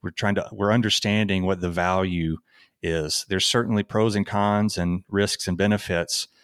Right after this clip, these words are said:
but I think trying to understand the value of decentralization so that, um, so that you're comfortable taking control of, you know, of your own financial, uh, financial aspect or assets.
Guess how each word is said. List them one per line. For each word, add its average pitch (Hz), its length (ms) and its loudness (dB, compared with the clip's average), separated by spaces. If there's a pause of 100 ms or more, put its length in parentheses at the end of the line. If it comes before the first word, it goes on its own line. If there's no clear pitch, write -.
(240)
but - 120 -4
I 95 40 0
think 104 200 -4
trying 107 180 0
to 107 60 2
understand 101 360 -2
the 90 80 0
value 92 480 2
of 92 220 -2
decentralization 90 1120 -2 (380)
so 98 340 0
that, 92 460 0 (120)
um, 82 300 -6 (360)
so - 140 0
that 131 100 4
you're 120 120 2
comfortable 113 500 0
taking 104 340 -2
control 82 600 -2 (360)
of, 90 520 -2
you 90 120 -6
know, 82 260 -4 (120)
of 92 160 -4
your 87 180 0
own 85 280 0 (320)
financial, 101 960 0 (120)
uh, 85 380 -4
financial 95 520 0
aspect 92 680 0
or 82 460 -4 (220)
assets. 90 840 -2